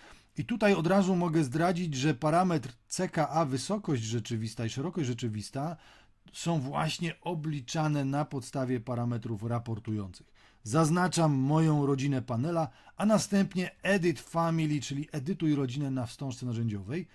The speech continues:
Jesteśmy w edytorze rodzin i od razu przechodzimy sobie do rzutu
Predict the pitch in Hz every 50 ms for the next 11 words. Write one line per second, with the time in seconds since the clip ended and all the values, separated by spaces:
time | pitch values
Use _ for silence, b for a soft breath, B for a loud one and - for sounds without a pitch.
0 | b b b b b b b - 127 117 - 208 202 196 185 165 143 165 165 147
1 | 151 - 170 156 127 143 139 127 120 113 113 151 185 170 - - 208 202 185 175
2 | 185 190 196 185 156 165 160 127 b b b b b - - 180 143 143 165 139
3 | 147 180 170 165 156 - 170 170 143 151 143 127 117 135 120 101 113 120 117 -
4 | - 151 180 196